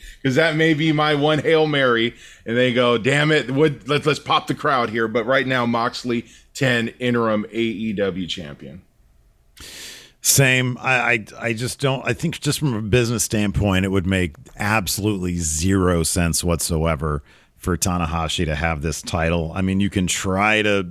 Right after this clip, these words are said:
Speaker 2: pull some mental gymnastics and say, "Well, it could bring good." No,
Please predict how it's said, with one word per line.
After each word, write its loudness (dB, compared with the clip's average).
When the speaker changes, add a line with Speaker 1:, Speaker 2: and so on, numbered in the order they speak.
Speaker 2:
pull 2
some -2
mental 0
gymnastics -2
and -4
say, 0
"Well, 2
it -6
could 0
bring 0
good." -2
No, 0